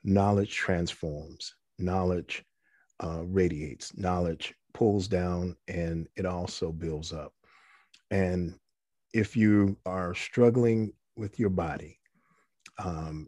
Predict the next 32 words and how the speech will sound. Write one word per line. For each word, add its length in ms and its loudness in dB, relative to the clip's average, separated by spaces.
and 120 -6
you 60 4
don't 180 4
feel 160 4
your 140 2
body 380 0
is 160 -6
talking 460 0
to 140 -8
you 220 -10
any 180 -10
longer, 420 -14
um, 360 -12
get 160 6
with 140 0
Missy. 480 -8
She 220 -6
can 140 -4
help 280 0
you 260 -4
break 260 2
through 140 0
those 240 0
barriers 760 -6
where 120 6
you 120 2
can 120 -2
start 360 2
having 380 0
some 200 -8
self 360 -4
conversations 1040 -8